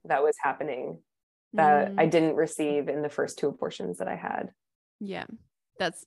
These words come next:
Speaker 2: that's a really beautiful thing to hear about, I, I guess, especially about a midwife. And I know I'm a little bit biased. Um, but yeah, that continuity of care in midwifery, in something that is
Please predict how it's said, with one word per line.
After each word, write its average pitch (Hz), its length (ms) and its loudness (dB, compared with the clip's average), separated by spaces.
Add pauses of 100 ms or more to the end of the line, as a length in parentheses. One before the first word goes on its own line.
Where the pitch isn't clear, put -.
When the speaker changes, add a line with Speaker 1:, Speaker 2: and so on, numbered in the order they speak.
Speaker 2:
that's 208 260 -4
a 208 60 -6
really 220 260 0
beautiful 190 520 -2 (120)
thing 185 180 -4
to 180 80 -16
hear 170 400 -4
about, 165 380 0 (120)
I, 175 200 -2
I 180 40 -2
guess, 175 180 -4
especially 202 320 -2
about 185 220 2
a 180 40 -4
midwife. 165 440 -4
And 175 120 -6
I 160 60 -6
know 165 120 -4
I'm 165 120 -4
a 170 40 -6
little 165 140 -4
bit 170 100 -4
biased. 165 460 -4 (720)
Um, 180 500 -2
but 160 220 4 (320)
yeah, 202 120 0
that 180 160 0
continuity 185 640 -4
of 180 160 -6
care 175 500 -2 (540)
in 202 220 2
midwifery, 180 800 -2 (680)
in 214 160 0
something 226 500 -2
that 202 200 0
is 185 320 -4